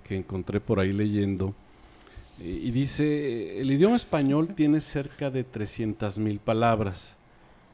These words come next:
En el Don Quijote, en el libro de Don Quijote, Cervantes usó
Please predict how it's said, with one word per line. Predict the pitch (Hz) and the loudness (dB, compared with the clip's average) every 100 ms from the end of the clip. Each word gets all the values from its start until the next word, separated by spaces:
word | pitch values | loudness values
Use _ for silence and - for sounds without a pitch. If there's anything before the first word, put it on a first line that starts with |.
| - - - | -20 -20 -4
En | 110 110 | 0 2
el | 101 | 2
Don | 110 117 | 0 0
Quijote, | 165 - 165 - 143 | -2 2 2 2 -2
en | |
el | 117 | 0
libro | 107 127 131 | 0 2 2
de | 113 | 2
Don | 101 98 | 0 -2
Quijote, | - 120 120 - 117 | -6 -2 -2 -2 -6
Cervantes | 110 101 90 104 107 117 - | -4 -6 -2 -2 -2 -6 -6
usó | 95 110 107 | -6 -2 -2